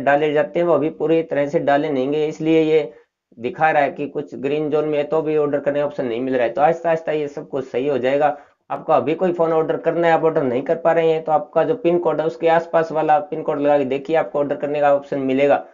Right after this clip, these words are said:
तो आप वहाँ का pin code डाल दीजिए, कोई address डाल दीजिए, जब delivery boy आएगा, call करेगा, तो आप वहाँ जाकर जो भी आपका product है वो ला सकते हैं। बस आप इतना कर सकते हैं, बाकी थोड़ा इंतजार कीजिए, आपको भी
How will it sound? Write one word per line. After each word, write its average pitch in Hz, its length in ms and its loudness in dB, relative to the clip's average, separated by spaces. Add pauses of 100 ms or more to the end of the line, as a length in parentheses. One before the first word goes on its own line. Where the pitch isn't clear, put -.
(280)
तो 143 40 0
आप 143 400 0
वहाँ 131 200 -2
का 156 100 0
pin - 200 -2
code 156 200 -4
डाल 147 200 4
दीजिए, 156 220 -4
कोई 151 160 0
address 147 280 0
डाल 151 220 0
दीजिए, 151 360 -2
जब 131 260 -4
delivery 143 320 -2
boy 143 220 4
आएगा, 147 380 2
call 151 260 -2
करेगा, 156 340 2
तो 143 100 -2
आप 135 220 -2 (520)
वहाँ 123 220 -6
जाकर 131 340 -2 (640)
जो 139 160 -6
भी 95 100 -2
आपका - 220 -4
product 131 480 -2
है 139 80 2
वो 147 140 -2
ला 123 220 0
सकते - 320 -6
हैं। 104 200 -2 (320)
बस 143 180 -6
आप 151 140 0
इतना 147 220 -4
कर - 140 0
सकते - 320 -8
हैं, 143 120 2
बाकी 135 380 -2 (260)
थोड़ा 143 120 4
इंतजार 139 400 -2
कीजिए, 147 480 -2 (120)
आपको 135 300 -4
भी 139 320 -2